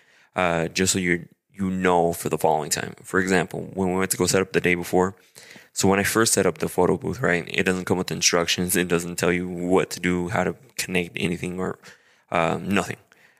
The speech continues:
Uh, it just says basically, you know, uh, the instructions are like, "Oh, this is here and this is there," and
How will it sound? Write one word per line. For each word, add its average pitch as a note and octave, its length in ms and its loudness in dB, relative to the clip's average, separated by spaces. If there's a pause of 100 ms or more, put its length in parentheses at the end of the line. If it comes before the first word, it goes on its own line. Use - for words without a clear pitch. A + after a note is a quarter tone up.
(100)
Uh, F2+ 220 2
it F#2 140 0
just F2+ 160 2
says F2+ 300 2
basically, F2+ 500 0
you F2 280 -8
know, F#2 280 -6 (840)
uh, D2 380 -2 (420)
the G2 120 0
instructions A2+ 640 0
are F#2 140 4
like, F#2 180 0
"Oh, F#2+ 160 4
this F2+ 220 2
is - 120 -2
here A2 200 4
and G2+ 120 -2
this F#2 180 -2
is F2+ 80 -8
there," F#2 260 4
and F#2 300 -6